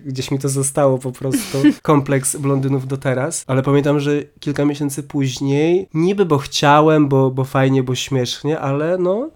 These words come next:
Speaker 1: rozjaśniłem sobie te włosy. No i co? Komu ja chciałem coś udowodnić? No teraz chyba już, już wiem.
Speaker 2: No a może po prostu chciałeś zmienić fryzurę?
Speaker 1: No,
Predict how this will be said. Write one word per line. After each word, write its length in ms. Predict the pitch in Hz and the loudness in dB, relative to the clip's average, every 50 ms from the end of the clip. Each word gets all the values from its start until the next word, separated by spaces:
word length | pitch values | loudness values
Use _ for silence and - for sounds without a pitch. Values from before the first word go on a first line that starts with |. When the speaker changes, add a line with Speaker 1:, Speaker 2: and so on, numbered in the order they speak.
| _ _ - | _ _ -2
Speaker 1:
rozjaśniłem 480 | 143 143 135 165 190 - - 254 151 | -2 0 0 0 -4 -2 -2 -4 -4
sobie 180 | - 107 104 101 | -4 -6 -10 -10
te 120 | - 107 | -10 -10
włosy. 340 | 101 104 90 - - - - - _ _ _ _ - | -12 -12 -14 -14 -16 -18 -20 -20 _ _ _ _ -8
No 80 | 131 135 | -8 -8
i 140 | 151 170 | -8 -8
co? 200 | - - - 113 113 - - | -10 -12 -12 -12 -12 -16 -14
Komu 200 | - - 160 160 | -8 -6 -4 -2
ja 60 | 143 | -4
chciałem 220 | 127 - - 104 98 | -4 -4 -8 -10 -10
coś 160 | - 98 - | -12 -12 -12
udowodnić? 640 | 117 107 110 98 101 98 98 104 104 101 113 - - | -10 -10 -10 -8 -8 -10 -10 -10 -12 -12 -14 -12 -12
No 120 | 131 131 | -12 -12
teraz 320 | 131 - 143 147 143 - - | -10 -10 -12 -12 -12 -12 -12
chyba 300 | - 143 139 147 151 160 | -12 -10 -8 -6 -6 -6
już, 540 | 160 165 170 170 - - - - - - - - - - | -6 -6 -8 -8 -10 -16 -18 -18 -20 -20 -20 -20 -16 -6
już 120 | - 214 240 | -4 -2 0
wiem. 260 | 277 302 196 151 139 - - _ | 0 0 0 0 -4 -8 -14 _
Speaker 2:
No 140 | 214 247 330 427 403 427 466 | -8 -6 -4 -2 -4 -2 -2
a 40 | 440 | -2
może 240 | 392 381 370 370 370 | -2 0 0 0 0
po 140 | - 320 | -2 -4
prostu 380 | 262 - 254 254 247 - - 254 | -4 -2 -4 -4 -4 -6 -10 -12
chciałeś 360 | 226 - - 226 208 208 214 | -12 -4 -2 0 0 0 -2
zmienić 380 | 196 190 190 190 185 185 180 - | -4 -4 -6 -4 -4 -6 -8 -10
fryzurę? 640 | - - 175 175 165 165 165 165 165 170 - 170 170 - | -14 -14 -12 -12 -10 -10 -10 -10 -10 -10 -10 -12 -10 -10
Speaker 1:
No, 80 | - | -10